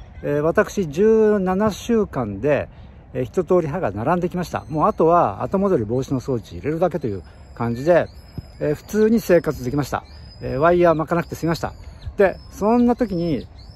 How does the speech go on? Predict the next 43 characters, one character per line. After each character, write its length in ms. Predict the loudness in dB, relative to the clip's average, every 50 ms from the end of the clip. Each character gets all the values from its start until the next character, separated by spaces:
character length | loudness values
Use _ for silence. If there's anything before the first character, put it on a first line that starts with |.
| -12 -2
こ 160 | 4 4 6
れ 100 | 6 6
が 100 | 6 4
と 140 | 2 0 -4
て 80 | -2 0
も 100 | 2 4
大 140 | 4 4
事 60 | 4 2
な 60 | -2
ん 20 | -4
で 80 | -4
す 60 | -4 -4
ね。 100 | -4 -4 -4 -4 -4 -4 -4 -4 -2
こ 120 | 2 4 4
れ。 200 | 6 4 2 0 -6 -8 -6 -6 -8 -8 -8 -12 -8 -8 -6 -2
こ 140 | 0 2 4
れ 160 | 6 6 6
を、 300 | 6 6 4 4 2 0 -2
こ 80 | 0 0
れ 40 | 0
ブ 300 | 2 2 0 0 2 2
レ 140 | 2 2 2
ス 100 | 2 0
ク 100 | 0 2
ラ 120 | 2 2
ブ、 160 | 0 -2 -10 -12 -10 -6
ブ 100 | 0 0
レ 100 | 0 0
ス 100 | 0 0
ク 80 | 0
ラ 100 | 0 0
ブ 120 | 0 -2 -6
と 60 | -6
い 40 | -4
う 60 | -4
も 80 | -4
の 80 | -4 -2
な 60 | -4
ん 20 | -4
で 60 | -2
す 60 | -2
け 60 | 0
ど、 180 | 0 0 2